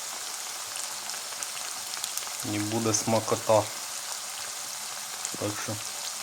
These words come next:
працюємо. Конечно, за це мене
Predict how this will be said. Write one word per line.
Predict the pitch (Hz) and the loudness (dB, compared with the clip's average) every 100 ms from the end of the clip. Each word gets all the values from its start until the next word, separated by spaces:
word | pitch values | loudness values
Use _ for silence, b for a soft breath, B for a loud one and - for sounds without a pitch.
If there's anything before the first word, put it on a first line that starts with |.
| - - - - 107 | -4 -4 -4 -2 4
працюємо. | 113 107 - 131 110 98 - - - - - - - - - - - - - - - - - - - - - - - - - - - - - - - - - - - - _ - - - - - 269 - | 4 4 4 6 6 2 -2 -2 -2 0 -2 -2 -4 -4 -6 -6 -6 -6 -6 -6 -4 -4 -4 -4 -4 -2 -2 -2 -4 -4 -4 -4 -4 -4 -4 -4 -4 -2 -2 -2 -4 -10 _ -16 -16 -20 -20 -12 -12 4
Конечно, | 120 117 113 120 117 | 8 8 6 6 8
за | 120 120 | 10 8
це | - 127 | 10 8
мене | 117 117 117 | 10 10 8